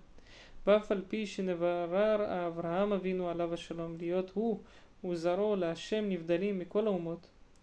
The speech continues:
הנה עדיין לא היה להם מקום שיוכלו להתחזק ולהתכונן בבחינת אומה שלמה, ולזכות לעטרות הראויות להם,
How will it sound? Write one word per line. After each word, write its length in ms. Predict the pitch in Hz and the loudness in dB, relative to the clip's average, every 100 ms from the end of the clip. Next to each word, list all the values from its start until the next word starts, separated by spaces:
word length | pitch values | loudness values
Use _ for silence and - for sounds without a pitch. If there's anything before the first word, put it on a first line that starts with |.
| - - - - | -20 -20 -20 -8
הנה 240 | 180 196 185 | -2 2 2
עדיין 420 | 175 202 214 202 | 2 2 4 4
לא 100 | 190 | 4
היה 200 | 208 202 | 4 4
להם 300 | 190 196 185 | 2 2 0
מקום 480 | 175 - 220 208 170 - - - - | -4 0 2 2 -2 -10 -20 -20 -20
שיוכלו 460 | - - 165 165 214 | -12 -2 0 2 0
להתחזק 640 | 196 190 - 175 202 214 | 0 -2 -4 2 2 2
ולהתכונן 640 | 180 180 - 170 180 208 185 | -2 -2 -4 -2 2 2 0
בבחינת 520 | 160 - - 180 196 - - - - - - - - - - - - 196 | -2 -6 -6 -4 -4 -8 -20 -20 -20 -20 -20 -20 -20 -20 -20 -20 -10 -4
אומה 360 | 175 185 214 196 | 2 6 6 4
שלמה, 460 | - - 175 185 190 - - - - - - - - - | -6 -8 -4 -2 -2 -4 -18 -20 -20 -20 -20 -20 -20 -10
ולזכות 580 | 190 185 - 220 220 220 - - - - 185 | -6 -6 0 2 2 0 -10 -20 -20 -10 2
לעטרות 640 | 170 170 175 180 226 226 | 2 4 6 6 6 4
הראויות 580 | 185 180 180 185 208 208 | 4 4 2 6 4 4
להם, 180 | 165 | -2